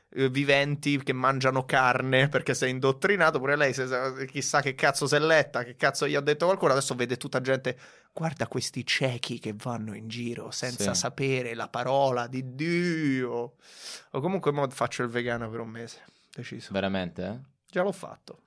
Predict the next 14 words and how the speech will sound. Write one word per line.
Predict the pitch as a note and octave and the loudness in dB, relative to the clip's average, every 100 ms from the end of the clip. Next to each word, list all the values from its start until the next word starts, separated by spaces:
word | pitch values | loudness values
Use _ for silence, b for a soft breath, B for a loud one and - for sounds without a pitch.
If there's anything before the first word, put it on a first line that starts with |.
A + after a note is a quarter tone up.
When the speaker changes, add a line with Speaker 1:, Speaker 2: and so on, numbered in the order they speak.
| _ _ _ _ _ _ _ _ B B B | _ _ _ _ _ _ _ _ B B B
Speaker 1:
Lo | C#3+ | 0
rifaccio. | C#3 C3 C3+ C3 - C#3 b b b _ - - | 2 4 4 4 -2 -10 b b b _ -20 -20
Speaker 2:
Sì, | - B2 | -16 -10
è | C3+ | -8
molto | A2+ F2+ F#2 | -10 -12 -10
meglio. | F2+ F2 F2 - - _ _ _ _ _ _ _ _ _ _ | -10 -10 -12 -14 -18 _ _ _ _ _ _ _ _ _ _
Speaker 1:
Oh, | A2 G#2+ G#2+ | -16 -14 -12
y-, | A2 - | -12 -12
really? | A#2 D3 F#4 A4 | -8 -8 -8 -10
<laughs> | - | -8
It's | F#3+ D#3+ E3+ F3 D3 D#3 D3+ C#3+ C3+ | 0 4 6 6 6 6 6 4 4
coming | F3 G3+ | 4 4
from | - C#3+ C3+ | 4 2 2
you? | E3+ F#4+ | 0 0